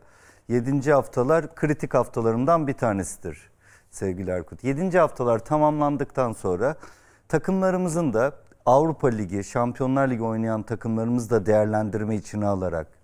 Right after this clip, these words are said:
rotasyon gibi kelimeler hayatımıza girmişken, sakatlıklar artık, e, su yüzüne çıkmaya başlamışken,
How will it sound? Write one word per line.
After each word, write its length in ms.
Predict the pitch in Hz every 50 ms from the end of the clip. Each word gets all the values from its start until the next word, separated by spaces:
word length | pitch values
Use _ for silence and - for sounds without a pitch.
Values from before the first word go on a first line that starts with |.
| _ -
rotasyon 640 | 131 139 135 - 147 131 120 - - 131 123 120
gibi 180 | 110 107 98 101
kelimeler 500 | - - 104 95 98 98 95 92 95 92
hayatımıza 680 | 90 98 101 104 104 104 101 - 110 107 95 87 107 101
girmişken, 640 | 92 95 95 98 98 92 - - - 90 80 78 - - - - - - _ _
sakatlıklar 840 | - - - 127 117 - 143 139 135 - 143 135 - 143 135 127
artık, 360 | 120 113 117 110 - - 117 - - - _ _ _ _ _ _ _ _ - 104
e, 800 | 107 113 113 113 110 110 107 107 107 107 107 107 107 101 - - _ _ _ _ _ _ _ _ _ _ _ _ _ _ _ _ _ - - - _ _ _ _ _ _ _ _ _ _ _ _ _ _ _ _ _ _ _ _ _ _ _ _ _ _ _ _ -
su 260 | - - - - 160
yüzüne 380 | 170 170 147 120 120 120 113 104
çıkmaya 460 | - - - - 104 98 95 95 92
başlamışken, 840 | 90 92 90 - - - 90 85 87 85 - - - 104 98 98